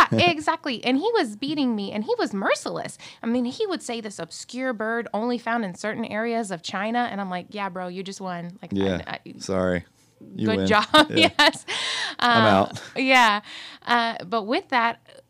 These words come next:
Speaker 1: it was really neat seeing how many different animals are out there, just like how you want, before you travel somewhere, you wanna learn about the culture,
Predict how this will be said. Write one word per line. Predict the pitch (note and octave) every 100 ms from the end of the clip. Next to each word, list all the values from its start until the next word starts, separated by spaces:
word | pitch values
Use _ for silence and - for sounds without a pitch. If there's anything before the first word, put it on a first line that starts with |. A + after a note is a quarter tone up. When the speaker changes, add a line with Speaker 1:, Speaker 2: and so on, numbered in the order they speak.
| _
Speaker 1:
it | B3
was | C4 A3+
really | C4 C4+
neat | B3 D#4+ E4+
seeing | - - A#3 A3+ A3+ A3 A3+ -
how | - A#3+
many | B3 A#3
different | A3 A3 A3 -
animals | G#3 G#3 G#3 G3
are |
out | - G3 G3+
there, | F#3
just | F#3 - C4+ C4+ -
like | B3 A#3
how | - G#3+
you | G3+ G#3
want, | G3+ G3 -
before | G#3+ A#3
you | B3+
travel | A#3+ - F#3+ F3
somewhere, | - F3 D#3+ D#3+ D#3+ D#3+
you | - F#3+
wanna | F#3 F3
learn | F3 F3
about | E3+ E3
the | F3+
culture, | - F3 -